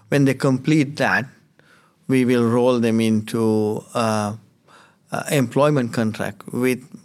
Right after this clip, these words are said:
Murrumbidgee Local Health District, where they get employed as a general practice registrar, where they can complete their fellowship or specialist training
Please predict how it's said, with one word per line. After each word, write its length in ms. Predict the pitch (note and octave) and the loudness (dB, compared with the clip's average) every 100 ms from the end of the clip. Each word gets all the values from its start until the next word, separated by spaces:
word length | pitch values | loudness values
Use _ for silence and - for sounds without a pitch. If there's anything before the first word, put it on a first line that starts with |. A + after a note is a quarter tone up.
| _ | _
Murrumbidgee 580 | C3 A#2 A2 A2+ A2+ A2 | -2 0 2 2 0 0
Local 320 | G#2 G2+ G#2+ | 0 -2 -4
Health 260 | G#2+ G2 - | -6 -8 -6
District, 440 | B2 - - G#2 _ _ - | -4 -4 -8 -12 _ _ -6
where 180 | A2+ G#2+ | -2 0
they 180 | G#2+ | -2
get 240 | G#2 G#2 - | -2 -4 -6
employed 540 | A2+ G#2+ A#2 A#2+ A2+ | -6 -4 0 2 2
as 260 | A2 G#2+ - | -2 -4 -6
a 180 | G#2 A2 - - - _ _ _ _ _ _ | -8 -10 -20 -20 -20 _ _ _ _ _ _
general 380 | - D#3+ D3 B2 | 0 0 2 -2
practice 560 | B2 C#3+ C#3+ B2 A2+ | -2 -2 -2 -4 -4
registrar, 640 | A#2 A2 G#2+ G2+ - - - _ _ _ _ - - _ | 0 0 0 -4 -6 -10 -12 _ _ _ _ -20 -20 _
where 220 | - A#2+ A2+ | -2 0 2
they 180 | A2+ | 0
can 200 | A2 A#2 | 0 -2
complete 680 | A2 C3+ A#2+ A#2 C#3+ C#3 G2 | -2 -2 -2 0 0 0 -2
their 340 | F#2+ A2+ G#2 G2+ | -2 -2 -2 -6
fellowship 840 | - - - D3+ C#3+ A2 - G2 - | -12 -14 -2 0 0 -2 -6 -8 -6
or 160 | A2+ | -6
specialist 800 | - - E3+ - E3+ D3 C3 - | -4 -2 -2 0 0 0 -2 -6
training 680 | - B2+ B2 A#2+ A2+ A2 | -6 -2 0 0 0 -2